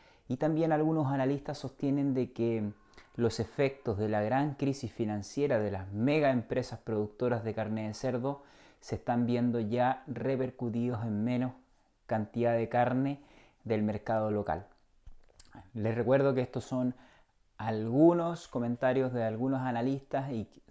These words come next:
po-, como siempre en China no tenemos por siempre la, la, la verdad, pero los efectos ya que se están observando en el mercado de alzas sostenidas y crecientes en el tiempo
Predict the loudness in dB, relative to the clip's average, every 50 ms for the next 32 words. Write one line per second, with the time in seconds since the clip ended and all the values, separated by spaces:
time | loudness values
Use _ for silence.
0 | _ _ _ _ -6 -4 -2 -2 -4 -4 -6 -6 -4 -6 -4 -4 -4 -2 -2 -2
1 | -4 -4 -4 -4 -4 -2 -2 -2 -2 -2 0 0 0 0 0 -2 -2 -2 0 0
2 | 0 -2 -2 -8 -14 -20 -20 -20 _ _ _ _ -6 -4 -4 -4 -4 -4 -2 0
3 | 0 0 0 0 0 0 2 2 0 -2 -4 -6 -4 -4 -2 -4 -4 -4 -4 -2
4 | 0 0 0 0 0 2 2 2 2 2 -2 -12 -20 -20 -20 -20 -20 _ _ _
5 | 6 8 8 8 8 6 2 2 2 4 4 6 6 6 6 4 2 -4 -12 -8
6 | -6 -6 -6 -4 0 0 0 0 -2 -8 -8 -6 -4 -2 0 0 0 0 0 -4
7 | -8 -10 -10 -10 -6 -6 -6 -6 -6 -8 -10 -6 -4 -2 -2 -2 -2 -2 -2 -4
8 | -4 -6 -4 0 2 2 2 2 2 0 2 2 0 0 -2 -4 -8 -10 -10 -12
9 | -14 -10 -8 -6 -4 -2 -2 -2 -4 -6 -8 -12 -18 _ _ -20 -20 -20 -20 -20
10 | -14 -10 -10 -6 -4 -2 -4 -4 -4 -4 -4 -2 -2 -2 -2 -4 -4 -2 -2 -2
11 | -2 -4 -6 -6 -4 -2 -2 -2 -2 -4 -6 -10 -10 -10 -12